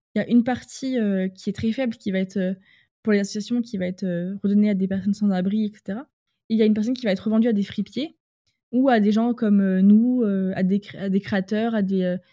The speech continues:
upcyclers, heu. Et donc nous, on va acheter,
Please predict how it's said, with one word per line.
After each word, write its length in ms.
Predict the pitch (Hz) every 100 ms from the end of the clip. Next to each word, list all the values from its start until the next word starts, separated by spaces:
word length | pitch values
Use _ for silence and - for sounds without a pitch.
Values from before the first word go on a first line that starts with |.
| _ _ 208
upcyclers, 720 | - 202 185 - 202 226 220
heu. 260 | 196 180 190 _ _ _ _ -
Et 60 |
donc 180 | 208 220
nous, 100 | 233
on 40 | 247
va 160 | 214 _
acheter, 500 | 254 247 - 277 302